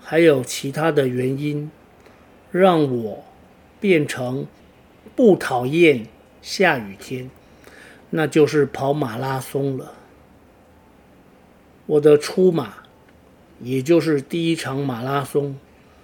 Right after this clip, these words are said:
是在二零零七年三月二十五的国道马拉松。那一次马拉松结束之后，我为了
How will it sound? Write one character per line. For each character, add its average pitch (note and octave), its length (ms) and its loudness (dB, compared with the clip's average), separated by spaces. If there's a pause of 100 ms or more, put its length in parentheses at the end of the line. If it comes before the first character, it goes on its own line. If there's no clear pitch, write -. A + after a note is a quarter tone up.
(340)
是 - 200 -6
在 D#3+ 400 -2
二 F3+ 200 6
零 D3 260 2
零 C#3 180 -2
七 E3 260 -2
年 C3 360 -2 (300)
三 F#3 340 -4
月 F3 220 4
二 E3+ 260 2
十 - 200 -4
五 C3+ 200 0
的 B2 180 -10
国 B2+ 300 -6
道 D3+ 300 0
马 G#2+ 180 -10
拉 B2+ 180 -10
松。 B2+ 320 -12 (1500)
那 A3 160 4
一 G3 40 4
次 G3 240 0
马 C3+ 160 -2
拉 D#3 220 4
松 D#3+ 420 2
结 C3+ 240 -2
束 D3+ 240 -2
之 C#3+ 180 -10
后， C3 360 -6 (1040)
我 C3 180 -4
为 D#3+ 240 8
了 B2 320 0